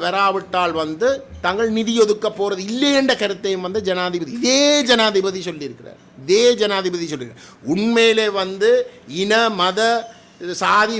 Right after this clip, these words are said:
வேறுபாடுகள் பார்க்காத ஒரு தரப்பென்றால் அந்த சபைகளை யார் வந்தாலும், யார் வந்தாலும் மக்களுடைய ஜனநாயக கருத்துக்கு இடமளித்து அந்த சபைக்கு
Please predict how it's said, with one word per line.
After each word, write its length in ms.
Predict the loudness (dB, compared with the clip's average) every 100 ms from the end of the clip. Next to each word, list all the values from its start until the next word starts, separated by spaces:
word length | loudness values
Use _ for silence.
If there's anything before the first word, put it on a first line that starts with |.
| -2
வேறுபாடுகள் 760 | 0 0 0 0 0 -2 -2 0
பார்க்காத 540 | -2 -2 0 0 2 0
ஒரு 80 | 0 -2
தரப்பென்றால் 580 | -2 -2 -4 -2 -2 -4 -10 -12 -6
அந்த 240 | -2 0 0 2
சபைகளை 480 | 2 4 4 4 2 2 2
யார் 300 | 4 4 4 2
வந்தாலும், 580 | 2 -2 -4 -4 -14 -20 -20 -20 _ -20 -20 _ _ _ _ -12
யார் 420 | -4 0 2 2 2
வந்தாலும் 480 | 0 0 -4 -4 -8 -8
மக்களுடைய 760 | -8 -8 -6 0 2 0 0 2 4 2 -2
ஜனநாயக 800 | -2 0 2 4 2 0 0 0 -2 -6 -12 -10 -2
கருத்துக்கு 800 | -2 -2 -10 -16 -16 -10 -4 -4 -4
இடமளித்து 600 | -2 0 0 -2 -6 -8 -8 -10 -14 -20 -12 -4
அந்த 180 | -2 0 -2 -2
சபைக்கு 540 | -2 0 -2 0 2